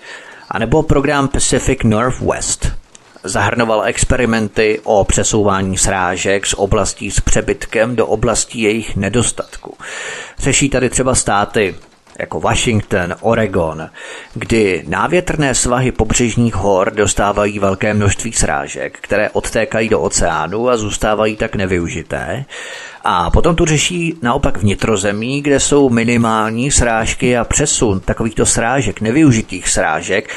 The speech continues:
do těchto oblastí by byl z ekonomického pohledu značně velký. A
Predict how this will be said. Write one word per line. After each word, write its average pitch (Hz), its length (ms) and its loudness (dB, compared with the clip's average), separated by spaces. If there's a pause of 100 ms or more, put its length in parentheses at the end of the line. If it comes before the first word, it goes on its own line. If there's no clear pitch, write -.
(220)
do 101 220 2
těchto - 380 -4
oblastí 113 560 0
by 113 140 2
byl 110 300 2
z - 120 -4
ekonomického 110 680 0
pohledu 104 480 0
značně 101 400 -2
velký. 104 500 -2 (840)
A 101 360 0